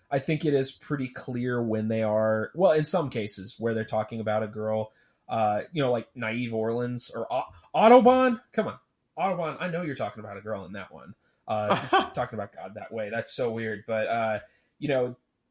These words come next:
Speaker 1: that being said, you know, some of the songs really, I feel like a lot of times are a little more personal rather than overt in some of their
Speaker 2: Right.
Speaker 1: thoughts about God.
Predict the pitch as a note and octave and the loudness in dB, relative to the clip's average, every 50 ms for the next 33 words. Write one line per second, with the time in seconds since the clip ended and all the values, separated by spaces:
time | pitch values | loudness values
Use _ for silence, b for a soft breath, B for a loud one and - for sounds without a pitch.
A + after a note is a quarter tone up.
0 | _ _ _ - F3 D#3+ A3 A3+ A3 A3+ A#3 G#3+ E3+ D3+ - - F3+ F3+ F3+ E3+ | _ _ _ -8 2 6 6 6 6 6 2 0 0 -2 0 2 4 6 6 6
1 | D#3+ D3+ - D#3+ D3+ C#3+ C3+ C3 B2 B2 B2+ - _ _ - - - E3 F#3+ G#3+ | 4 2 -2 -4 -2 0 2 2 0 0 -4 -6 _ _ -4 0 0 2 2 2
2 | G3 E3 - - D3 C#3+ C#3+ C#3+ C#3 C3 B2 A#2+ A2+ A#2 A#2+ A#2+ B2 C3 C3+ C3 | 0 0 0 0 0 0 0 -2 -4 -6 -8 -8 -8 -4 -4 -2 -2 -2 -4 -4
3 | B2+ B2 B2 A#2+ - _ _ - C3+ C3 - - E3 D#3+ D3+ D3+ C#3+ C3+ C#3 - | -6 -6 -8 -10 -12 _ _ -2 -2 -2 -2 -2 -2 0 2 2 0 0 -2 -6
4 | - - - C3 B2+ A#2 A#2 B2 - B2+ A#2+ A#2 A#2 A#2 G#2+ G#2 A2+ A2+ A2 A2 | -12 -10 -6 -2 -2 0 0 0 -2 -2 -2 -2 -2 -2 -2 -2 -2 0 0 0
5 | G2+ G#2+ - - - A#2+ A#2+ A#2+ - - C3 A#2+ A#2 A2+ A2+ A2+ - b b b | -2 -4 -4 -4 -2 -2 -2 -2 -4 -4 -2 0 0 0 0 -2 -4 b b b
6 | b b b b b b b b b _ _ _ _ - C#3 B2 B2+ B2+ B2+ B2+ | b b b b b b b b b _ _ _ _ 0 4 4 4 4 4 2
7 | B2 A2+ - A#2+ B2 A#2 G#2 A2+ B2 G#2 G#2+ B2+ - - - - - - _ _ | 0 0 0 -2 -4 -4 -6 -8 -10 -12 -10 -12 -12 -12 -14 -16 -16 -18 _ _
8 | _ _ _ D3 C#3 C3+ C3 B2+ B2+ B2+ B2+ C3 C3 C3 - _ _ _ _ _ | _ _ _ -8 -6 -4 -4 -4 -4 -6 -6 -8 -10 -12 -14 _ _ _ _ _
9 | _ _ - - - D3+ C3+ C3+ C3+ C#3 B2+ B2 D3 C3+ A#2 A#2 A2+ - - B2 | _ _ -10 -6 -4 -4 -4 -4 -2 -2 0 2 2 2 2 0 -2 -4 -6 -4
10 | A#2+ A#2 A2+ A#2 A#2+ A#2 - - _ _ _ _ _ _ _ _ - C#3 C3 B2 | -4 -2 -2 0 -2 -2 -4 -8 _ _ _ _ _ _ _ _ -4 -2 0 2
11 | B2 B2 B2+ C3 | 2 2 0 -2